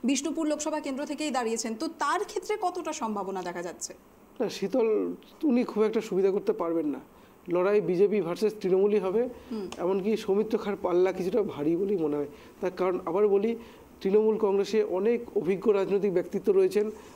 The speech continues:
Speaker 2: যারা জনপ্রতিনিধি দীর্ঘদিন ছিলেন।
Speaker 1: হুম।
Speaker 2: তো সুতরাং সেরকম একজন অভিজ্ঞ রাজনীতি, সৌমিত্র খাঁ যথেষ্ট অভিজ্ঞ, এরকম অভিজ্ঞ ব্যক্তিতে হারানোর জন্য একজন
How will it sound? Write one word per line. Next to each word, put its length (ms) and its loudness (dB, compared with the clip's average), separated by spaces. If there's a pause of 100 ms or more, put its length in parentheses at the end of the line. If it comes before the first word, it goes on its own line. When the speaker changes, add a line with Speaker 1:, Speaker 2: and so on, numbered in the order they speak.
(140)
Speaker 2:
যারা 220 2
জনপ্রতিনিধি 680 2
দীর্ঘদিন 520 2
ছিলেন। 300 -2 (320)
Speaker 1:
হুম। 220 -8 (800)
Speaker 2:
তো 80 -2
সুতরাং 340 0
সেরকম 380 2
একজন 160 4
অভিজ্ঞ 460 4
রাজনীতি, 520 0
সৌমিত্র 380 0
খাঁ 120 -2
যথেষ্ট 360 0
অভিজ্ঞ, 360 0 (320)
এরকম 220 4 (100)
অভিজ্ঞ 320 2
ব্যক্তিতে 400 -2
হারানোর 440 0
জন্য 280 0 (300)
একজন 260 0